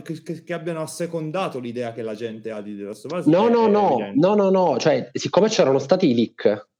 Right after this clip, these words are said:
Speaker 1: Mm.
Speaker 2: io ricordo proprio che tu andavi a guardare i post di, non lo so, di T G La sette e c'era qualcuno che nei commenti ti scriveva: "Muore Tizio, muore Caia".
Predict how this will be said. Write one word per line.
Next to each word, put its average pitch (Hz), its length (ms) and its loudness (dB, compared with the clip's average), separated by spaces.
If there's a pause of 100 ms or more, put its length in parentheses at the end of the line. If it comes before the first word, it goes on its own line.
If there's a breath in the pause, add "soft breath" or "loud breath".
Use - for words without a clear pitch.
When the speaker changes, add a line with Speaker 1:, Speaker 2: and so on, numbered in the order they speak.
(480)
Speaker 1:
Mm. 120 300 -6
Speaker 2:
io 175 180 6
ricordo 143 400 2
proprio 139 420 2
che 123 400 4
tu 143 100 4
andavi 131 280 4
a 110 60 2
guardare 113 840 4
i 107 220 2
post 120 440 0
di, 113 500 2
non 110 120 2
lo 113 100 2
so, 110 180 2
di 104 180 -2
T 107 140 -2
G 110 160 0
La 120 100 2
sette 139 680 0
e 135 60 -8
c'era 127 220 2
qualcuno 123 380 0
che 120 80 2
nei 117 100 2
commenti 123 340 0
ti 117 100 0
scriveva: 120 420 2
"Muore 117 320 2
Tizio, 107 420 0
muore 113 300 2
Caia". 104 440 0